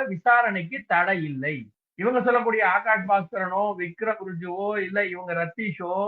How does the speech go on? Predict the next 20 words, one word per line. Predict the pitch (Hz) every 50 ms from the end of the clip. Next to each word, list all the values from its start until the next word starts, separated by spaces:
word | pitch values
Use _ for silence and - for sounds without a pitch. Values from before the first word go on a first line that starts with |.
| 214 - _ _ _ _ _ _ -
யார் | 147 160 180 202 226 240 247 214
மேலயும் | 214 190 185 208 233 214
விசாரணைக்கு | 175 165 202 196 185 170 165 156 160 - 226
தடை | 180 156 151 151 143
இல்லை. | 135 120 113 113 -
அப்ப | 220 226 285 269
இது | 262 262
எப்படி | 269 254 - 311 311 285 277 262 247 240 233 233 226 185
திமுக | 185 262 285 269 269 240 247 226
போட்ட | 202 226 220 220
வழக்குக்கு | 208 214 226 233 226 214 202 220
வெற்றி | 208 208 196 185 226 214
ஆகும்? | 196 190 190 202 220 233 247 - _
திமுக | - 208 254 277 277 247 240
என்ன | 214 220 262 240
சொல்லுச்சு? | 233 233 208 208 175 196 208 208 208
"இந்த | 202 180 170 165 -
கேஸே | - 247 254 202 254 285
நீங்க | 302 311 285 240
பண்ணக்கூடாது, | 190 214 214 262 277 254 240 220 196 185 180